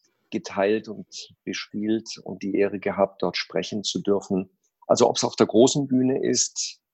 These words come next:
für viele Menschen zu sprechen, oder ob es genau das Gegenteil ist, im Eins zu eins mit Führungskräften zu arbeiten oder irgendetwas dazwischen im Work-, in Workshops, in Seminaren,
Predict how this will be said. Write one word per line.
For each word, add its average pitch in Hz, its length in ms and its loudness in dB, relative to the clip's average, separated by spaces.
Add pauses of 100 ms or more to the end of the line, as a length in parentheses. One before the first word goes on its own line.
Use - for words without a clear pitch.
(520)
für 101 360 0
viele 135 300 2
Menschen 131 400 -2
zu - 140 -4
sprechen, 110 760 -2 (440)
oder 117 500 6
ob - 140 0
es - 180 -2
genau 101 480 4
das - 580 -4 (280)
Gegenteil 117 680 0
ist, - 440 -8
im 95 160 -4
Eins 95 380 -2
zu - 160 -2
eins 98 640 0
mit 107 220 -4
Führungskräften 95 920 -4
zu - 180 -2
arbeiten 95 640 2 (300)
oder - 240 6
irgendetwas 123 520 2
dazwischen 104 640 0
im 95 200 -6
Work-, 90 200 0 (580)
in 98 220 2
Workshops, - 760 4
in 123 180 0
Seminaren, 95 800 -4